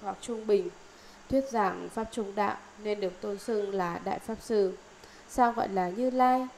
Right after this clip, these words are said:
Như những điều mà chư Phật quá khứ đã thuyết giảng là không biến đổi. Thế nào là không biến đổi?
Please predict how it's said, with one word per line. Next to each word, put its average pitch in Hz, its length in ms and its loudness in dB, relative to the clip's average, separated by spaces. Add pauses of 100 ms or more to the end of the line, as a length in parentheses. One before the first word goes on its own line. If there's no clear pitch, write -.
(340)
Như 214 140 -2
những 247 400 -4
điều 190 240 6
mà 180 200 -4
chư 208 140 -4
Phật 196 260 -2
quá 185 120 2
khứ 208 400 2
đã 269 140 0
thuyết 285 200 -4
giảng 196 280 -2 (520)
là 185 260 4
không 196 280 -4
biến 185 200 -2
đổi. 190 220 2 (360)
Thế 220 120 -4
nào 247 280 0
là 190 180 2
không 269 240 -2
biến 240 180 -6
đổi? 190 220 2